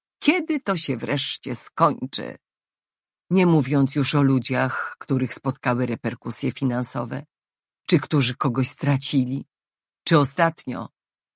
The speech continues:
o ofiarach wojny. Joasia. Od ponad dwóch lat słyszymy dzienne statystyki zachorowań i zgonów.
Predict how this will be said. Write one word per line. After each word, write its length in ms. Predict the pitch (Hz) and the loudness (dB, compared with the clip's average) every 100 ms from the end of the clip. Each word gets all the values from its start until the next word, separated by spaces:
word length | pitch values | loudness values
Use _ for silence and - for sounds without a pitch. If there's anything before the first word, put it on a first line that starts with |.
| - | -2
o 120 | 135 | -2
ofiarach 460 | - - 127 120 113 | 0 -4 -2 -2 -2
wojny. 540 | 123 151 127 - 110 82 _ _ _ _ _ _ _ _ _ _ _ _ - | -2 -2 -4 -6 -8 -10 _ _ _ _ _ _ _ _ _ _ _ _ 0
Joasia. 580 | 143 117 110 - 113 107 _ _ _ _ _ _ _ _ _ _ _ - | 2 2 0 -4 -4 -10 _ _ _ _ _ _ _ _ _ _ _ -2
Od 180 | 175 | -2
ponad 420 | - 247 233 208 127 | 0 2 2 0 -2
dwóch 460 | 120 156 214 - | -4 -2 -4 -2
lat 520 | 151 139 139 - - _ _ _ _ - | 0 2 0 -4 -18 _ _ _ _ -8
słyszymy 560 | - 165 - 208 180 | 0 2 4 2 0
dzienne 520 | 160 202 214 202 196 190 | -2 2 2 2 0 -2
statystyki 800 | - 143 - 139 - 143 - | -2 -2 0 -4 -4 -6 -2
zachorowań 680 | 123 127 - 123 120 113 117 - | 0 0 -2 -2 -2 -2 -2 -2
i 60 | 127 | -6
zgonów. 560 | - 120 117 - - | -4 -4 -4 -8 -14